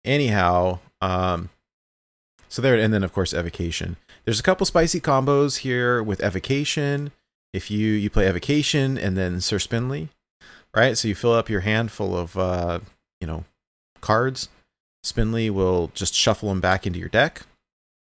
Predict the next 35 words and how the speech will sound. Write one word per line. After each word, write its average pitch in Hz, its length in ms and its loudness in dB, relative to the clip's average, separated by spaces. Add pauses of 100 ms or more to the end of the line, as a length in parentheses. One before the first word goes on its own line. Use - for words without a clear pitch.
(380)
So - 140 -4
there's 85 180 -2
that. 147 220 4 (680)
Uh, 104 600 2 (100)
you've 104 320 -6
got, 104 720 0 (300)
you 104 80 -4
know, 95 100 -2
so - 160 -2
w-, 95 220 -4
and 107 100 -2
then 98 140 -2
once 98 240 -4
you, 90 320 -4
you 92 80 -8
play 202 240 0
the 151 120 -2
combo, 98 800 2 (200)
um, 87 580 -2 (1200)
it's, 107 300 -2
uh, 90 440 2 (140)
so - 140 -4
the 110 80 0
quest - 240 -4
reward 101 280 0
costs 90 220 -4
five, 104 380 0 (640)
and 95 160 -4
then 95 500 0 (500)
basically 92 500 -2
you, 85 220 -6
you 90 100 -4
just 92 200 -8
Gray 92 200 0
Sa-, 85 320 -2